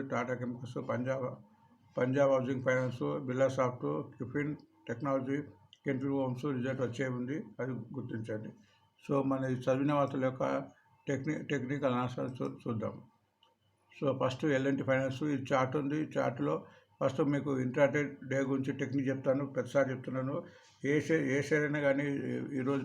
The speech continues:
పెరగాలంటే అది నిన్నటి ఆ షేర్ హై, హైను దాటాలి. For example, ఇప్పుడు ఎల్, ఎల్ అండ్ టీ ఫైనాన్స్, ఫైనాన్స్ ఇప్పుడు వన్ సిక్స్టీ త్రీ ఎయిటీ పైసా ఉంది, అది నిన్న హై to వన్ సిక్స్టీ నైన్ ఫిఫ్టీ ఎయిట్. So ఈరోజు ఇక్కడ పై-, వన్ సిక్స్, వన్ సిక్స్టీ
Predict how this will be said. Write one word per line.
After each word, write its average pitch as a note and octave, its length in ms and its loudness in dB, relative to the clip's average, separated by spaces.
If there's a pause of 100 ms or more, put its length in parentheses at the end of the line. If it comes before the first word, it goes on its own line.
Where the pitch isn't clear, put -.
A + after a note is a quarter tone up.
పెరగాలంటే C3+ 540 4 (140)
అది C3 140 0 (120)
నిన్నటి C3+ 420 0 (480)
ఆ - 20 -4
షేర్ C#3 300 0 (100)
హై, C3+ 120 4 (360)
హైను C#3 320 2 (480)
దాటాలి. A#2 420 2 (400)
For C#3 160 2
example, C#3+ 340 0
ఇప్పుడు B2+ 180 0
ఎల్, C3 180 -2
ఎల్ C#3 80 0
అండ్ C#3+ 160 2
టీ C3+ 80 -4
ఫైనాన్స్, C#3 300 2
ఫైనాన్స్ C3 400 2
ఇప్పుడు C#3+ 160 -4 (120)
వన్ B2+ 200 0
సిక్స్టీ C#3+ 280 -4
త్రీ C#3+ 100 0 (140)
ఎయిటీ B2 200 -4
పైసా B2+ 220 2
ఉంది, B2 220 -2 (540)
అది B2+ 240 2
నిన్న C3+ 240 2 (140)
హై C3 120 4 (160)
to E3+ 100 -4 (160)
వన్ B2+ 160 -2
సిక్స్టీ C#3+ 200 -4
నైన్ C3+ 140 -2
ఫిఫ్టీ A2+ 220 -6
ఎయిట్. G#2+ 220 -6 (460)
So D#3 60 0 (140)
ఈరోజు D#3 340 4 (560)
ఇక్కడ D#3+ 340 2
పై-, C#3 160 2 (220)
వన్ C3+ 140 4
సిక్స్, D3+ 200 0 (120)
వన్ C3+ 140 2
సిక్స్టీ D3 300 -4